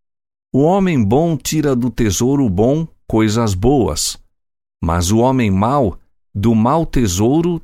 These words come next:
tira coisas más. Digo-vos que, de toda palavra frívola que proferirem os homens,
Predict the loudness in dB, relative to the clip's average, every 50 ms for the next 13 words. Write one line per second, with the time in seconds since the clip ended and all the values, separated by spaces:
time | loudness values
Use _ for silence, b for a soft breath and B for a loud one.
0 | _ -6 -2 -2 0 0 0 -2 -2 -2 -2 0 0 0 0 0 0 0 0 0
1 | 0 0 -2 -2 -4 -6 -8 -10 -12 -16 _ _ _ _ _ _ _ _ _ _
2 | _ _ _ _ _ -6 -4 -2 0 0 0 0 0 0 0 0 0 0 -2 -2
3 | -2 -4 -6 -6 -4 -2 0 0 0 0 -2 -2 -2 -2 -2 -2 -2 0 0 0
4 | 0 0 -4 -4 -2 -2 -2 0 -2 -2 -2 -2 -4 -4 -4 -4 -2 -2 0 0
5 | 0 -2 -2 -2 -2 -4 -6 -6 -6 -4 -2 -2 -2 -2 -2 -2 -2 0 2 2
6 | 2 2 2 0 0 -2 -2 -2 -2 0 0 2 2 0 0 -2 -2 -4 -8 -10